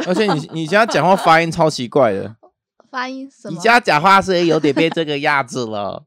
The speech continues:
Speaker 2: <laughs> 你说我，我，我的声音也听起来很紧张吗？
Speaker 1: 很，很奇怪，<laughs> 就是会有一个鼻音。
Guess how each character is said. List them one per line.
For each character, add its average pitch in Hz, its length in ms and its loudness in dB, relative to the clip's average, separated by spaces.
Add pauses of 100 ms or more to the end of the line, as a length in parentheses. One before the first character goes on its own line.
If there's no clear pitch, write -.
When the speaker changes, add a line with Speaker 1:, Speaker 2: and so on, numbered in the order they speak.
(160)
Speaker 2:
<laughs> 359 1600 -14
你 254 100 -14
说 339 160 -2
我， 202 300 -4
我， 208 200 -12 (140)
我 240 160 -12
的 254 120 -8
声 330 200 -4
音 339 80 -8
也 202 220 -10
听 294 240 -14
起 302 80 -14
来 202 140 -16
很 208 200 -12
紧 202 240 -18
张 180 220 -14
吗？ 185 100 -12
Speaker 1:
很， 151 200 -4
很 143 100 0
奇 120 240 -6
怪， 120 340 0 (320)
<laughs> - 320 -14
就 180 100 -10
是 202 140 -4
会 196 200 -4
有 151 100 0
一 151 40 -2
个 151 140 -2
鼻 127 300 -10
音。 131 400 -10